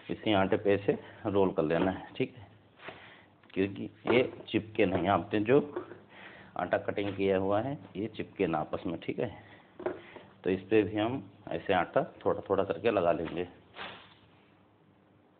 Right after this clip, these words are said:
तो दोस्तों, बाकी का मैंने बचा लिया है इस पे और रख दिया है। तो हम इसको ऐसे गोल रोल करेंगे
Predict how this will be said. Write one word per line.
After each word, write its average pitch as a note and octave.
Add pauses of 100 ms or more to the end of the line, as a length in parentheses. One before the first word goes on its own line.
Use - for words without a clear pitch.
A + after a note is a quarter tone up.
(520)
तो G2+
दोस्तों, G#2+
बाकी G#2+
का A2+
मैंने G#2+
बचा F#2+
लिया A#2
है B2+
इस A2 (100)
पे C3 (280)
और F#2+
रख G2
दिया G#2
है। C#3 (500)
तो G2+
हम G#2+
इसको G2+
ऐसे G2 (340)
गोल F#2 (180)
रोल G2
करेंगे G2